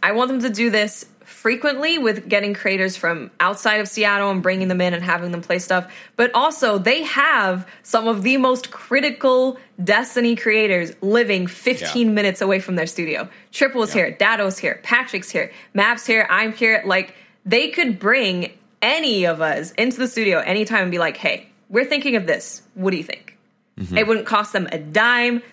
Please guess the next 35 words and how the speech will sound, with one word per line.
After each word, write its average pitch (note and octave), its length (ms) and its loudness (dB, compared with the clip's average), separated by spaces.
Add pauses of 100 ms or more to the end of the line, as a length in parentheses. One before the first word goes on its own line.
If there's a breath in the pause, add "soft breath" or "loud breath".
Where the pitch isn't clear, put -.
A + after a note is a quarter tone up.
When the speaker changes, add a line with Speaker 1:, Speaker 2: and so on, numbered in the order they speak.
Speaker 1:
They E3+ 100 -6
could E3 220 -8
drive G3 420 0
there. G#3+ 220 2
Triple G#3+ 260 -2
could G3+ 140 -2
go G3 160 2
give F#3+ 160 0
his G3 180 -4
opinion G3+ 460 -2
on F3 420 -2 (480)
a G#3+ 80 0
P G3+ 180 -2
V F3+ 140 -2
P A3+ 180 0
update A3 360 2
that A3 100 0
they're A3 140 2
doing. G#3+ 340 2 (280 loud breath)
Datto G#3 280 4
could G#3+ 160 -2
go G3 120 2
give G3 180 2
an F#3+ 80 2
opinion G3 340 0
on E3+ 80 2
a D3 60 -4
P F#3 200 -8
V E3 100 -4
E A3+ 240 -2
thing. A#3 380 0 (280 loud breath)
Like, G#3 240 0
they G#3+ 300 0
can C#4 380 0
utilize E3+ 880 0